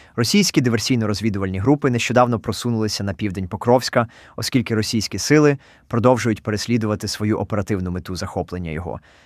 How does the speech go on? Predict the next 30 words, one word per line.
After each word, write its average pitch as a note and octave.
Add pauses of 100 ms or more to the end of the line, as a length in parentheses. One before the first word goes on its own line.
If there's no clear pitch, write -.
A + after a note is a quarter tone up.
(840)
Джерело, E3
яке, B2+
як G#2+
повідомляється, A#2
пов'язане A2
з G2
українською A2
військовою G2
розвідкою, C3 (220)
заявило: A#2+ (260)
«Групи D#3+
невизначеного B2+
розміру C3+ (200)
просунулися C#3
в -
Покровськ C#3+
через A#2
Жураве A#2+
кілька A2+
днів G#2
тому, C#3+ (260)
і C3
українські B2+
сили C3
все D3
ще A#2
шукають A#2+
і B2+
знищують G#2+
їх». -